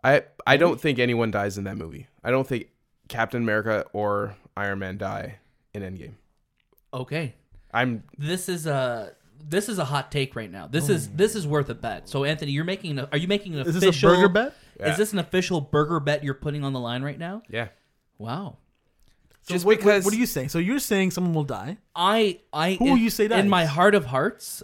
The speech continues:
Speaker 3: Oh.
Speaker 2: I believe that we're going to lose Iron Man or Captain America. We're losing one of the two. If I have to wager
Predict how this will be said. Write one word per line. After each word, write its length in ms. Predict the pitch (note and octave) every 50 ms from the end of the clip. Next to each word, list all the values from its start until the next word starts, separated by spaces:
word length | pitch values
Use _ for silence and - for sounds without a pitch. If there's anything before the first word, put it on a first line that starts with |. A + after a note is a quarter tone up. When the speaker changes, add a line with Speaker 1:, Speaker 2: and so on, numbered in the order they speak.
| -
Speaker 3:
Oh. 60 | - C#3+
Speaker 2:
I 140 | D#3 E3 F3+
believe 580 | D#3+ E3 D#3 C#3+ C3+ C3+ D#3 F3+ G#3 A#3 - _ _ _ _ _ _ _ _
that 220 | - C3+ C3 B2 A#2
we're 140 | C3+ D3 D3
going 200 | C#3+ D#3 D3 C#3
to 100 | C#3+ C#3+
lose 560 | C3+ C3 C3 C3 B2+ B2 A#2+ A2+ A2+ - - - _ -
Iron 320 | C3 C3+ C#3+ D3 D3+ D#3
Man 340 | D#3 D#3 D#3 D#3+ E3 E3 D3 -
or 140 | C3 B2+
Captain 380 | A#2+ - B2 A2 G#2+ - - A2+
America. 540 | G#2+ G#2 G#2 - - C3+ - - - - - _ _ _ _ _ _ _ _ _ _ _
We're 160 | C3 D3 D#3+
losing 360 | D#3+ E3 E3 D#3 D#3+ D3+ D3
one 200 | C#3+ D3 D3+ D3+
of 100 | D3+ C#3+
the 60 | C3 B2
two. 380 | - - B2 G#2 E2+ C#2+ - _ _ _ _ -
If 180 | D3+ D3+ D3
I 100 | D#3+ D#3
have 140 | E3 E3 D3+
to 100 | - D3
wager 480 | C3 C3+ C#3 D3+ D#3 C#3+ D3 C#3+ B2+